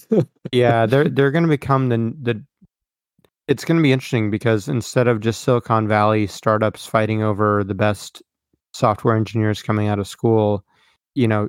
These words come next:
Speaker 2: now you're gonna have legacy car manufacturers, autom-, aerospace manufacturers, everybody is gonna be fighting over these guys. I mean, they're gonna be able to kind of name their price, so to speak,
Speaker 1: Yeah,
Speaker 2: uh, I
Speaker 1: so,
Speaker 2: think if they,
Speaker 1: you
Speaker 2: if they
Speaker 1: know,
Speaker 2: have
Speaker 1: if,
Speaker 2: the
Speaker 1: uh,
Speaker 2: credentials.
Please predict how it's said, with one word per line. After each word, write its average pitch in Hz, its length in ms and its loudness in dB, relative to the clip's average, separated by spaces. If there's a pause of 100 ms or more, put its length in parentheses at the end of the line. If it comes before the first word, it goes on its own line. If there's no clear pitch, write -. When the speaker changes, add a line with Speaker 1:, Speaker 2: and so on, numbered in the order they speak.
Speaker 2:
now 120 180 2
you're 127 100 4
gonna 113 160 2
have 101 200 -2
legacy 110 640 0
car 120 520 2
manufacturers, 110 880 -4
autom-, 120 340 0 (140)
aerospace 127 580 0
manufacturers, 110 840 -6
everybody 123 600 2
is 101 120 0
gonna 117 160 2
be 110 60 0
fighting 113 360 0
over 107 180 0
these 107 200 -4
guys. 110 260 -2
I - 20 -4
mean, 107 140 0
they're 113 160 2
gonna 113 180 2
be 104 360 2 (680)
able 110 260 2
to 110 280 -2
kind 113 240 0
of 101 80 0
name 107 280 2
their 101 120 -2
price, 107 360 -2
so 110 200 -2
to 104 80 -4
speak, 110 420 -4
Speaker 1:
Yeah, 101 260 -4
Speaker 2:
uh, 117 280 -2
I 117 60 -2
Speaker 1:
so, 104 280 4
Speaker 2:
think 113 120 -2
if - 80 -20
they, 117 180 -2
Speaker 1:
you 110 60 -10
Speaker 2:
if 104 140 -10
they 117 100 4
Speaker 1:
know, 107 80 4
Speaker 2:
have 107 100 2
Speaker 1:
if, 98 60 -12
Speaker 2:
the 120 160 0
Speaker 1:
uh, 95 100 -4
Speaker 2:
credentials. 110 680 -2